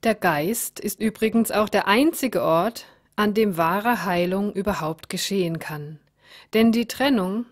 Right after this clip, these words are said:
findet ausschließlich dort, das heißt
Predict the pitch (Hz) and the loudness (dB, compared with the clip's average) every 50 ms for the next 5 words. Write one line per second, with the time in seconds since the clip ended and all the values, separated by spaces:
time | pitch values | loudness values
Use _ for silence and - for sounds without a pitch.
0 | _ _ - - - 220 214 196 190 180 - - - 190 226 269 294 - - - | _ _ -8 -2 0 0 0 0 -2 -6 -6 -4 -2 0 0 0 -2 -4 -6 -8
1 | - 196 185 190 190 190 - 202 196 - - - 175 165 160 156 175 196 - - | -4 -2 -2 -2 -2 -4 -6 -8 -8 -8 -6 -4 -2 -2 -2 -2 -4 -8 -12 -18
2 | _ _ _ _ _ _ _ _ - 196 190 - 220 208 202 220 214 - - - | _ _ _ _ _ _ _ _ -6 -4 -4 -2 0 0 0 0 -2 -4 -10 -14
3 | - | -18